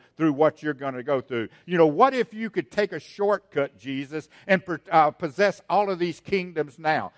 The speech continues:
Look, one of the most sinister wiles of the devil involves his ability to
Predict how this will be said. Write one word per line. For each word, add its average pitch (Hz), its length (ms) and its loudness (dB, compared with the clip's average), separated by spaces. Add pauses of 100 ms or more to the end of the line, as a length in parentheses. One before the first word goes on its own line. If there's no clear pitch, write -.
(120)
Look, 196 200 2
one 196 160 -4
of 214 80 -4
the 202 80 0
most 185 320 -4
sinister 233 500 -4
wiles 196 540 -2
of 196 100 -8
the 175 120 -10
devil 147 400 -2 (180)
involves 160 600 2
his 180 260 0
ability 143 720 -2
to 156 140 -16